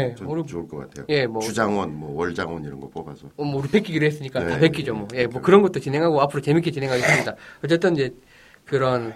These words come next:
Speaker 1: 사연들 혼자 두지 마시고
Speaker 2: 네.
Speaker 1: 재밌는 이야기 좀 다 같이 하고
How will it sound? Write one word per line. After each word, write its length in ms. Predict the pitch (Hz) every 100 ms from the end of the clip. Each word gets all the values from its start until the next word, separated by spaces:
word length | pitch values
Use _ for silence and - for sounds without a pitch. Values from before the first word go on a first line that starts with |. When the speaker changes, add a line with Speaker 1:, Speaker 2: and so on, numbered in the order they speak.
| -
Speaker 1:
사연들 480 | - 196 240 180 165
혼자 320 | - 269 233 -
두지 220 | 151 220
마시고 420 | 143 127 160 196
Speaker 2:
네. 40 | 131
Speaker 1:
재밌는 300 | 143 170 185
이야기 320 | 143 139 131 -
좀 220 | 139 127 - - -
다 120 | - 143
같이 260 | 180 -
하고 340 | 220 170 156